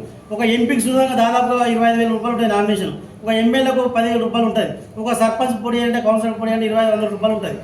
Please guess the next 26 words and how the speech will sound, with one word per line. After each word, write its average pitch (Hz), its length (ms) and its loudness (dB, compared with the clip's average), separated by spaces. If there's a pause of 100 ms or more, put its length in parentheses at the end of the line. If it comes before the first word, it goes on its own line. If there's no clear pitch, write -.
(260)
కానీ 247 200 2
ఈ 233 80 2
పద్మశాలి 247 420 4
సంఘంలో 247 360 0
ఎక్కడ 240 200 0
లేని 247 420 2 (200)
రుసుము 240 260 -2
యాభై 233 240 2
వేలు 233 180 2
పెట్టి 226 460 0 (240)
ప్రజలను, 254 460 2 (420)
పేద 247 280 2
ప్రజలు 254 240 2
మాత్రం 240 280 2 (120)
పోటీ 247 180 2
చేయకుండా 240 680 2 (140)
ధనవంతులే 269 720 2
పోటీ 247 180 4
చేయాలి 247 200 4
తగ్గట్టుగా 226 960 0 (180)
పెట్టుకున్నారు 226 400 0
వీళ్ళు. 180 260 -2 (240)
వీళ్ళు 233 200 0
ఇష్టారాజ్యంగా 262 640 2
నలుగురే 262 340 2
కూర్చొని 247 520 2